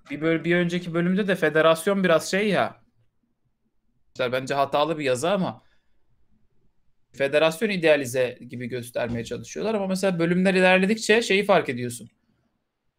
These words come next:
İdeal olan Riker, Picard, Worf, Data,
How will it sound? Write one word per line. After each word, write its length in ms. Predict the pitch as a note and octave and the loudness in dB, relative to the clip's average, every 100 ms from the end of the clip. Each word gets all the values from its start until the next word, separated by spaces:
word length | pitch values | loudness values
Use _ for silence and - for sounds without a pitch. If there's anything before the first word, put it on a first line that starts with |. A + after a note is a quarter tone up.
| _ _ _ _ | _ _ _ _
İdeal 360 | C3+ C3 D#3+ G#3+ | -6 2 4 4
olan 400 | F3+ G#3 C4 - - - D3 | 4 2 0 -8 -20 -6 2
Riker, 480 | E3+ F#3 E3 D3+ | 2 2 2 0
Picard, 440 | - E3+ D3 C#3+ - | -2 -2 0 0 0
Worf, 380 | D3 D3 C#3 - - _ _ _ - | 0 0 0 -6 -20 _ _ _ -2
Data, 500 | D3 D3 C3+ B2+ | -2 0 -2 -2